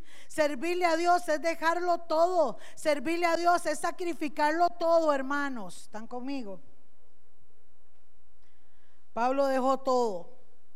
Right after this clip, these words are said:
Abraham dejó su tierra, su parentela. Y Pablo, amados, dice, "Nos gloriamos en las tribulaciones, sabiendo que la tribulación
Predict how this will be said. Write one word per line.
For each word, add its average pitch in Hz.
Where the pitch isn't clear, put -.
Abraham 226
dejó 269
su 254
tierra, 254
su 220
parentela. 202
Y 233
Pablo, 330
amados, 269
dice, 208
"Nos 247
gloriamos 247
en 226
las 240
tribulaciones, 220
sabiendo 294
que 277
la 302
tribulación 311